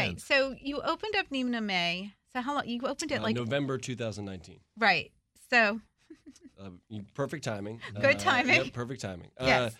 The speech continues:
Speaker 3: very, very good reception. Obviously, we focus on hyper local, so we try to source everything,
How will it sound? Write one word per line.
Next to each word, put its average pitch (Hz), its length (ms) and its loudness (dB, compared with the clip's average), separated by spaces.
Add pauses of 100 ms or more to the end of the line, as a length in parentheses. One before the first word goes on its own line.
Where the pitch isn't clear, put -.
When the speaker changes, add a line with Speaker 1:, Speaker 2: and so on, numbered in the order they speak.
(260)
Speaker 3:
very, 147 340 4
very 139 240 2
good 139 140 2
reception. 135 600 2 (100)
Obviously, 123 300 -2
we 117 560 0 (380)
focus 113 280 -2
on 110 80 0
hyper 107 420 -4
local, 107 480 -6
so 110 140 -10
we 101 80 -8
try 107 140 -6
to 101 60 -6
source 101 240 -8
everything, 104 460 -6